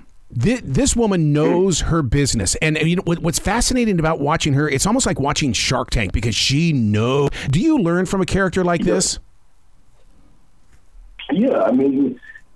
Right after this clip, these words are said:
Speaker 2: the great part is that, uh, Eva, who plays, Eva Marcel, who plays Marilyn DeVille, uh, she, in the story, not Marilyn DeVille is my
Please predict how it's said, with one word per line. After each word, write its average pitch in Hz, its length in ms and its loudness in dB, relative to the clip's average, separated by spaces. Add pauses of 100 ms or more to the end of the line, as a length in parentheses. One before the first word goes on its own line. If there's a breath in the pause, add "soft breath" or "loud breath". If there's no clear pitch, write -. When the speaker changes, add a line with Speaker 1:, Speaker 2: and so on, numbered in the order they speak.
(400)
Speaker 2:
the 120 140 0
great 131 360 0
part 98 280 -2
is 95 120 -2 (100)
that, 92 220 0
uh, 87 380 0 (600)
Eva, 123 420 2 (140)
who - 100 -4
plays, 101 360 2 (220)
Eva 98 220 0
Marcel, 92 420 0
who 90 140 -4
plays 95 320 -2
Marilyn 85 300 0
DeVille, 85 400 -4 (320 loud breath)
uh, - 220 0 (180)
she, 247 540 2 (200)
in 123 120 2
the - 120 -2
story, 104 640 -2 (200)
not 104 480 0
Marilyn 95 720 0 (260)
DeVille 87 520 -2
is - 160 -6
my - 160 -8